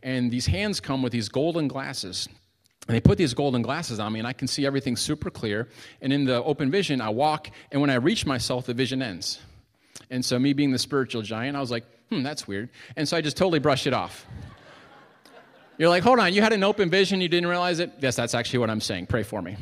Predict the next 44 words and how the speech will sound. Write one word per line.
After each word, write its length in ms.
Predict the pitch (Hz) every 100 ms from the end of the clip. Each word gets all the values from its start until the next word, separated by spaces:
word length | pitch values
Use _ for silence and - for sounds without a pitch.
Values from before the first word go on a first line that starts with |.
| - - - - - - _ _ _ _ _ _ _ - - - - - _ _ - -
And 120 | 165
so, 180 | 190 185
you 120 | 190
know, 60 |
about 180 | 143 131
two 160 | - 165
hours 240 | 160 143
later, 200 | 123 131
drinking 320 | 120 127 151
more 160 | 131 131
water, 300 | 107 107 135
same 240 | 131 147
thing. 240 | 143 143 95
I 40 |
go 80 | 107
to 80 | 113
the 80 | 110
bathroom, 420 | 113 110 160 160
so 160 | -
I'm 100 | 110
walking 280 | 123 135 147
from 120 | 143
my 80 | 135
office 320 | 127 139 143
down 180 | - 120
the 40 | 113
hallway. 320 | 117 127 170
The 140 | 107
hallway's 280 | 107 110 113
still 220 | - 123
dark. 380 | 98 120 196 - - - - - _
And 200 | 120 131
when 100 | 127
I 80 | 120
get 160 | 151 -
to 80 |
the 80 | 143
door, 360 | 120 135 165 156
and 160 | 123 104 -
same 280 | - 135
thing 120 | 135 139
happens. 440 | 104 92 87 - -
Open 280 | 135 143 131
vision. 320 | 131 -